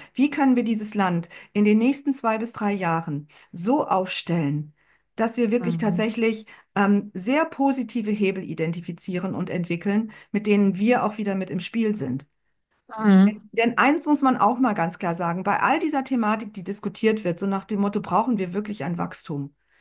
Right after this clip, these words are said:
Speaker 1: Doch, das brauchen wir. Wir brauchen ein Wachstum in diesem Land, um uns alleine diese demografische Entwicklung leisten zu können.
Speaker 2: Aber ein grünes Wachstum.
Speaker 1: Ja, was auch immer für ein Wachstum,
Speaker 2: <laughs> Hm,
Speaker 1: aber wir
Speaker 2: hm.
Speaker 1: brauchen ein Wachstum, weil ansonsten
Speaker 2: Hm.
Speaker 1: kannst du dir diese Demografie nicht leisten.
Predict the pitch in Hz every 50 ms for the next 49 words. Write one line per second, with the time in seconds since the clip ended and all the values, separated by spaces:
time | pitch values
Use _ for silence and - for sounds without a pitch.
0 | _ _ - _ _ - 185 226 254 302 - - - 262 254 - - - 208 285
1 | 320 320 269 202 170 156 151 120 98 - - _ - - - _ - 240 214 220
2 | 220 226 302 381 370 294 247 - 196 185 185 185 180 - - - 202 196 143 190
3 | 180 190 202 202 202 190 196 196 208 220 214 226 233 196 233 - - 220 233 226
4 | 233 254 285 285 233 247 247 262 262 - 254 240 233 233 220 208 208 233 247 240
5 | - 240 143 190 190 185 294 311 - 381 381 - - - 151 151 - - 175 -
6 | - - - - 196 180 185 180 180 180 - - _ _ _ - 233 311 359 285
7 | 196 165 - - 170 - - - - - 170 160 175 - - 254 269 262 240 285
8 | 294 - 262 233 202 - 359 508 - - - 269 233 214 202 185 - - - 240
9 | 240 220 220 226 220 220 196 190 180 269 330 403 415 349 - 233 214 202 190 202
10 | - - 262 247 240 240 - - 247 240 247 277 320 320 - - 302 - - 277
11 | 269 285 277 - 311 240 262 247 220 254 240 247 254 - 254 240 240 240 240 -
12 | 233 233 - - 359 403 403 415 415 - 214 156 135 151 160 - - 170 147 156